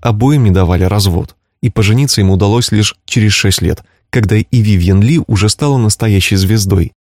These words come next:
снявшись в эпохальном многосерийном фильме «Унесенные ветром». Этот фильм дал актрисе ее первый «Оскар»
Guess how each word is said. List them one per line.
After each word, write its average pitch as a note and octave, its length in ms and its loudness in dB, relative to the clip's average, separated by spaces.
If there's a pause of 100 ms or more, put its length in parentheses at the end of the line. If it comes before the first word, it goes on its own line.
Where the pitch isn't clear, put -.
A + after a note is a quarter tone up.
снявшись C3+ 520 -2
в B2 160 -2
эпохальном A2 520 0
многосерийном F#2 640 2
фильме A#2+ 460 0 (100)
«Унесенные F#2+ 600 2
ветром». - 400 -4 (800)
Этот G#2 240 -2
фильм A#2 300 2
дал A2 220 2
актрисе A2+ 420 -2
ее G2+ 140 2
первый G#2 460 -2
«Оскар» - 440 -4